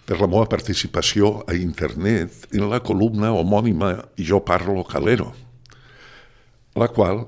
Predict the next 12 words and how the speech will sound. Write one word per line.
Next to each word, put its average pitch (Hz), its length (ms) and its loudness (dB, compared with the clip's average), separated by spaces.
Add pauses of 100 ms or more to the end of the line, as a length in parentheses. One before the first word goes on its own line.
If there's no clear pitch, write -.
(520)
ja 101 180 0
té 92 160 -2
contingut 82 540 -2
abundant 78 520 -2
perquè 73 520 -6
se'n 85 160 -6
faci 85 320 -2
algun - 1200 -6
estudi 92 400 -2
o 64 320 -10
algun 87 320 -4
assaig 113 440 -4